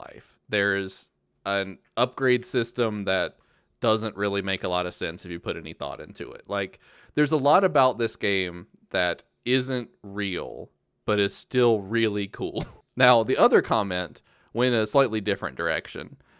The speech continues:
Uh, this is a, a review from arbitrary username, heh. Uh, arbitrary username H E H. Uh, that could be something really offensive. I don't know. Um,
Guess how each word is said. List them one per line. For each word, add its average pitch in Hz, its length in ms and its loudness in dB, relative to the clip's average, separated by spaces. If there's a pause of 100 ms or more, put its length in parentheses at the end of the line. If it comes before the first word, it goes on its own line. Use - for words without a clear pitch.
(220)
Uh, 92 240 4
this 117 240 0
is 104 480 -4
a, 85 300 -4 (640)
a 98 120 -6
review 104 500 -4
from 98 320 -4
arbitrary 135 640 2
username, 107 800 -2 (200)
heh. 85 300 -2 (680)
Uh, 85 360 -2 (120)
arbitrary 120 540 2
username 104 520 -2
H 98 240 -4
E 92 140 -2
H. 76 400 -6 (520)
Uh, 90 300 2
that 101 220 0
could 101 120 -6
be 95 80 -2
something 90 320 -4
really 82 260 0
offensive. 78 400 -8
I 101 140 0
don't 92 160 -2
know. 78 260 -4
Um, 107 480 2